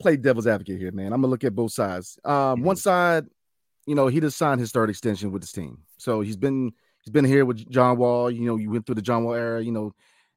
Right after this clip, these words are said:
Speaker 1: they're, they're trying to make him the guy. You know, he, he has shown loyalty, but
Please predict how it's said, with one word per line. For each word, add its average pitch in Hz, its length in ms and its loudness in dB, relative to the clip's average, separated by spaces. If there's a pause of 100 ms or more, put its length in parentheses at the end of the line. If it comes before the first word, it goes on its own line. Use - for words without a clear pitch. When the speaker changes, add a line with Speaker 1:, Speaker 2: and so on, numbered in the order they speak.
Speaker 1:
they're, 113 200 -2
they're 117 120 -4
trying 135 180 0
to 123 40 2
make 123 180 2
him 110 80 -2
the 107 80 0
guy. 127 420 4
You 123 140 -6
know, 110 220 -4
he, 110 220 -12
he 127 180 -6
has 147 240 2
shown 123 380 0
loyalty, 80 480 -10 (320)
but 107 260 -6